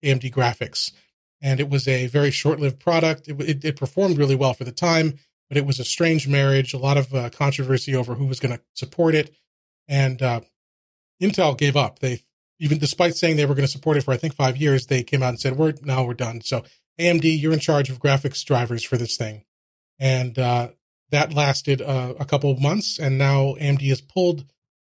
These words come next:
the graphics drivers, the Adrenalin drivers they were delivering to these Kaby Lake G systems due to compatibility issues. And there's, uh,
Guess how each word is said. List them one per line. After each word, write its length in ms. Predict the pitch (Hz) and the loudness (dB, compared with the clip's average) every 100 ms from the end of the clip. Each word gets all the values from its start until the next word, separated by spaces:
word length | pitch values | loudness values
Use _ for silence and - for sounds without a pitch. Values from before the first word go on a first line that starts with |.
| _ | _
the 80 | 143 | 0
graphics 400 | 151 139 147 - | 0 2 -2 0
drivers, 380 | 139 127 131 | 2 2 -2
the 100 | 135 | -2
Adrenalin 380 | 123 147 143 139 | 0 2 4 2
drivers 340 | 139 135 131 135 | 2 2 0 0
they 100 | 127 | -4
were 80 | |
delivering 440 | 123 143 208 185 151 | -4 -2 0 2 0
to 80 | 135 | -4
these 180 | 131 | -6
Kaby 240 | - 131 127 | -2 2 2
Lake 180 | 123 120 | 0 -6
G 380 | 127 123 117 _ | -8 -6 -10 _
systems 560 | - 131 120 113 - - _ _ _ _ | -2 0 -2 -6 -8 -10 _ _ _ _
due 100 | 156 | -4
to 300 | 139 143 135 | -2 0 -2
compatibility 640 | - 151 143 135 135 123 113 | -2 0 2 2 0 -2 -8
issues. 340 | - 107 - | -10 -16 -10
And 160 | 131 127 | -6 -2
there's, 380 | 127 120 - - | -2 -2 -8 -16
uh, 80 | - | -20